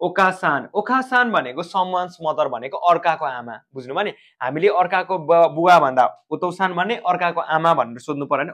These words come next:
ओकासान भनेर भन्ने, बुझ्नुभयो? त्यसरी नै पैँतिस नम्बरमा हेर्नुहोस्, मौ, के अरे, मौ, मौ भनेको already भनेको अघि नै भन्न खोजेको है त, ल। छत्तिस नम्बरमा हेर्नु, मादा, के अरे, मादा, मादा भनेको not yet,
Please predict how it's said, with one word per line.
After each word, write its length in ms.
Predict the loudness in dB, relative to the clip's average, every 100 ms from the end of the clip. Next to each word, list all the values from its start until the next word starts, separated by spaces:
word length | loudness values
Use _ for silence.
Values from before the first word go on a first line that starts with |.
| -14
ओकासान 460 | -10 -10 -8 -8
भनेर 240 | -8 -10 -12
भन्ने, 240 | -14 -18 _ -14
बुझ्नुभयो? 340 | -12 2 2 2 _ _ _ _
त्यसरी 320 | -4 0 2
नै 120 | 0
पैँतिस 420 | 0 -4 -6 -4
नम्बरमा 340 | -2 0 0 -2
हेर्नुहोस्, 360 | -4 -8 -8
मौ, 280 | -2 0 0 -6 _
के 160 | -2 0
अरे, 260 | 0 -4 -10 _ _ 2
मौ, 340 | 4 4 2 -8 _ _ 0
मौ 180 | 2 2
भनेको 340 | -2 -4 -8 -2
already 460 | -2 0 0 0 -2
भनेको 340 | -4 -6 -12
अघि 400 | -12 -10 -6 -4
नै 260 | -4 -6 -12 -12
भन्न 220 | -10 -10
खोजेको 340 | -10 -10 -8 -6
है 120 | -6
त, 60 |
ल। 220 | -4 -4 -4 -8 _ _ _
छत्तिस 360 | -2 0 -4 -4
नम्बरमा 320 | -2 -2 -2
हेर्नु, 200 | -4 -6
मादा, 560 | -2 0 2 -2 -2 _ _ -6
के 80 |
अरे, 360 | -4 -2 -6 -12 _
मादा, 460 | -2 -2 0 0 -2
मादा 340 | -4 -2 -2 -4
भनेको 300 | -4 -6 -6
not 480 | -2 -2 -2 -6
yet, 80 | -10